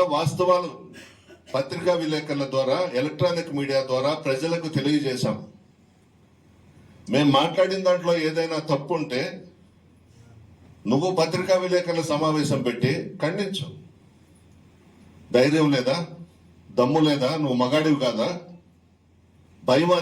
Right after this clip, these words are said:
నీకు ప్రెస్ వాళ్ళంటే? బహిరంగ సభల్లోనే మాట్లాడలేవు నువ్వు, ఇప్పుడు ఏమొస్తావు? విజయసాయి రెడ్డి గారు మాట్లాడింది వాస్తవమే కదా? ఏ రోజు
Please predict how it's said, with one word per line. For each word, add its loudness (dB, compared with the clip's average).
నీకు -4
ప్రెస్ 0
వాళ్ళంటే? 0
బహిరంగ 4
సభల్లోనే 2
మాట్లాడలేవు 0
నువ్వు, -4
ఇప్పుడు -2
ఏమొస్తావు? 0
విజయసాయి 4
రెడ్డి -4
గారు 4
మాట్లాడింది 0
వాస్తవమే 0
కదా? -2
ఏ 0
రోజు 0